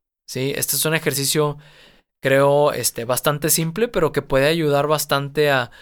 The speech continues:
a que puedas encontrar en tu,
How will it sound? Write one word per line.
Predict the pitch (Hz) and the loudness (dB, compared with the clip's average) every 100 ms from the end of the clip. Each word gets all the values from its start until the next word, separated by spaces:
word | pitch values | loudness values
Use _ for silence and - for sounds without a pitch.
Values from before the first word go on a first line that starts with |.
| - _ | -20 _
a | - 135 | -4 -2
que | 139 | 0
puedas | 135 135 131 139 - | -2 0 2 2 0
encontrar | 151 143 131 127 123 131 131 135 - _ _ _ | -4 -4 -6 -6 0 4 4 2 -2 _ _ _
en | - 127 | -10 -10
tu, | 117 127 123 117 113 | -6 -6 -6 -10 -12